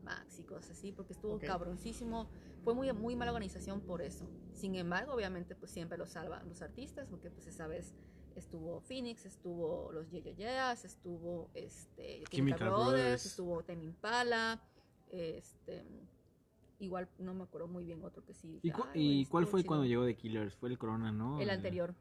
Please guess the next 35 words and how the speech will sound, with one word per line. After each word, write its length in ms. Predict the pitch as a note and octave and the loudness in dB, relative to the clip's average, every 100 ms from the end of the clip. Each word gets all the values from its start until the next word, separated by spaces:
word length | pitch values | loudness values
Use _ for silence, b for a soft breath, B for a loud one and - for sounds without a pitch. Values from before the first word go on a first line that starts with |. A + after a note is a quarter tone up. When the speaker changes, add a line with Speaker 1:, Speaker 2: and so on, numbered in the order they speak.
| - | -6
Speaker 1:
donde 180 | F#3 F3+ | -4 -2
todavía 280 | G3+ G#3 G3+ | 0 2 2
era 80 | |
un-, 120 | F3+ F3+ | 0 -4
otra 240 | F#3+ F#3+ | -6 -6
sede 380 | F#3 - F3 F#3+ | -8 -2 -2 -2
donde 240 | F3+ E3 D#3+ | -4 -8 -10
no 220 | F3+ D#3 D#3 | -10 -10 -10
pasaban 420 | F3 - D#3+ F3 | -14 -14 -10 -4
Speaker 3:
Es 140 | E3+ | -2
que 100 | E3+ | 2
Speaker 1:
esas 160 | F#3 F3+ | 6 4
Speaker 3:
esos, 120 | - | 4
Speaker 1:
cosas. 140 | C3+ C3 | 4 8
Speaker 3:
The 80 | |
Speaker 2:
Ok. 40 | C#3+ | 12
Speaker 3:
Killers 260 | F3 F#3+ D#3+ | 12 12 12
de 80 | |
repente 360 | C#3 C3+ D#3 E3 | 12 10 6 6
ya 160 | C#3+ C#3+ | 6 8
llegaba 320 | C#3+ B2 C3+ | 8 8 8
aquí 240 | C3 - B2+ | 6 4 2
de 100 | A#2+ | 2
que, 140 | A#2+ | 0
"Ay, 180 | C#3 F3+ | 0 6
les 300 | E3+ D#3 C#3+ | 10 10 8
caigo". 460 | - D3+ D#3 C3+ A#2+ - - | 6 8 10 8 6 -4 -16
Speaker 1:
Sí, 200 | - G#3+ | -10 -2
Speaker 2:
Pero 120 | F3 | 2
¿por 100 | E3+ | 2
qué 80 | E3 | 2
les 120 | E3 | 0
mama 180 | D#3 D3+ C#3 | 0 -4 -4
Speaker 1:
definitivamente. 360 | D3 D#3+ D#3 | -6 -8 -10
Speaker 2:
México? 120 | D#3+ | -12